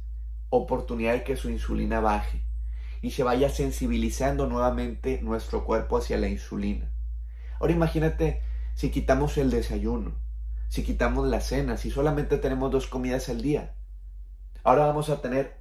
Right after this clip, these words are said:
un gran periodo en el, en el que nuestra insulina va a poder estar en niveles muy bajos, descansar.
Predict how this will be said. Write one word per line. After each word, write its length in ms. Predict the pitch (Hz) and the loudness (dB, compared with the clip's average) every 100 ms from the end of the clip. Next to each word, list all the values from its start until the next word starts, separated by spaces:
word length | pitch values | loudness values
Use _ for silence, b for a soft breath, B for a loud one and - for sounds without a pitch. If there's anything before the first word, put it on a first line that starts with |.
| - | -2
un 240 | 151 147 | 0 6
gran 360 | 156 160 165 - | 8 8 6 4
periodo 400 | 147 156 156 131 | 6 8 8 8
en 60 | |
el, 160 | 113 107 - | 2 -2 -2
en 140 | 110 | 0
el 100 | 113 | 0
que 140 | 113 | -2
nuestra 300 | 123 135 - | -2 -2 -2
insulina 580 | 139 139 147 120 101 95 B B B - | -4 -2 0 0 -2 -4 B B B 0
va 140 | 113 | 4
a 140 | 120 - | 4 4
poder 480 | 131 127 123 123 - _ _ - | 6 8 8 6 -8 _ _ -6
estar 340 | 131 - 127 | -6 -2 0
en 100 | 135 | 2
niveles 440 | 135 120 120 127 117 | 4 4 4 2 -2
muy 240 | 120 127 | -2 2
bajos, 720 | 123 143 151 127 104 - _ _ b b b - | 2 2 0 -6 -8 -12 _ _ b b b 4
descansar. 1200 | 117 139 135 - 135 120 117 147 165 151 - | 10 10 8 0 0 0 -2 4 4 4 -2